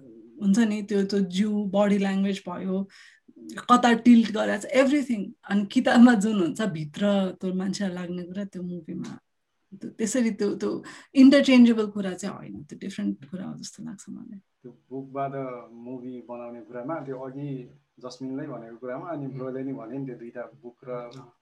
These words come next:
Speaker 1: हो।
Speaker 2: कुरामा चाहिँ, बुकहरू, अब बुकको अर्को राम्रो एस्पेक्ट चाहिँ मलाई लाग्ने चाहिँ,
Speaker 3: Mhm।
Speaker 2: त्यो जुन रिडर हुन्छ नि,
Speaker 3: Mhm।
Speaker 2: त्यसले आफ्नै एउटा इमेज पोर्ट्रे गर्छ क्या, बनाउँछ क्या।
Speaker 3: Mhm।
Speaker 2: त्यही कुरा अब त्यो भने नि, त्यो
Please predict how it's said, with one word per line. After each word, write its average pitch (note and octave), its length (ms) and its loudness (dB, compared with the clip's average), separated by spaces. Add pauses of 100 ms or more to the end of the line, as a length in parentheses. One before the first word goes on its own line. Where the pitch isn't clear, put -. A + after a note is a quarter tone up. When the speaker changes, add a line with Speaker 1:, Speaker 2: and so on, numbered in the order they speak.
Speaker 1:
हो। F3 440 -6
Speaker 2:
कुरामा A#2+ 320 -14
चाहिँ, D3 200 -14 (920)
बुकहरू, C#3+ 380 -8
अब D3+ 500 -10 (200)
बुकको C#3+ 280 -10
अर्को D3 340 -4
राम्रो C3 640 -8 (540)
एस्पेक्ट - 400 -16
चाहिँ C#3 160 -10
मलाई A#2+ 260 -10
लाग्ने G#2+ 300 -14
चाहिँ, D#3 240 -14 (100)
Speaker 3:
Mhm। C3 140 -12 (180)
Speaker 2:
त्यो C3+ 100 -8
जुन D3+ 240 -8
रिडर D3+ 280 -4
हुन्छ A#2+ 240 -8
नि, C#3+ 340 -8
Speaker 3:
Mhm। C3+ 100 -8
Speaker 2:
त्यसले - 760 -20
आफ्नै F#3 460 -8
एउटा E3+ 360 -4 (180)
इमेज E3+ 440 -2 (260)
पोर्ट्रे C#3 260 -6
गर्छ A#2+ 300 -8
क्या, C#3 140 -8 (120)
बनाउँछ C3 400 -4
क्या। C#3+ 400 -8
Speaker 3:
Mhm। D3 200 -4
Speaker 2:
त्यही F#3+ 160 4
कुरा F#3 200 0
अब D#3 320 0
त्यो D3 180 -4
भने A#2+ 260 -6
नि, D3 120 -2
त्यो C3+ 220 -6